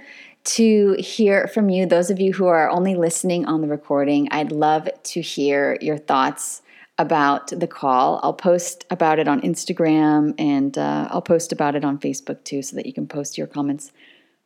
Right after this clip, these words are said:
below. And I always love hearing from you via email as well. Stay tuned. It's the big weekend for the announcement of L'Art de Vivre, my course teaching you about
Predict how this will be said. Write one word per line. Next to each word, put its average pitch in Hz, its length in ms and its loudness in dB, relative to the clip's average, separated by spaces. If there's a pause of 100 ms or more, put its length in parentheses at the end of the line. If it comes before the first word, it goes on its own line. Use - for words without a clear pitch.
(160)
below. 165 520 0
And 214 120 2
I 196 160 -2
always 139 320 0
love 147 160 -2
hearing 143 280 -2
from 147 220 -2
you 131 320 0
via 147 500 -2
email 160 540 0
as 160 180 -8
well. 131 560 -2 (360)
Stay - 400 -4
tuned. 285 580 4
It's - 160 -4
the - 120 -10
big 156 180 -4
weekend 202 460 -2
for 180 80 -6
the 156 140 -4
announcement 156 720 -2
of 151 220 -2 (420)
L'Art 208 720 2
de 262 280 2
Vivre, 285 640 4 (380)
my 170 460 0
course 196 420 2
teaching 208 480 0
you 185 380 2
about 165 640 0